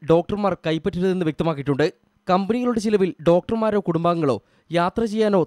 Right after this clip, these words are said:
താമസ സൗകര്യം ലഭ്യമാക്കാനോ പാടില്ല. മെഡിക്കൽ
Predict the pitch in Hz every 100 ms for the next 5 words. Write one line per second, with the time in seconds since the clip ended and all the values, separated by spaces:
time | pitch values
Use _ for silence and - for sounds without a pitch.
0 | - 165 170 196 202 214 196 185 156 170
1 | 175 175 156 147 143 135 160 - _ _
2 | _ - 180 190 214 247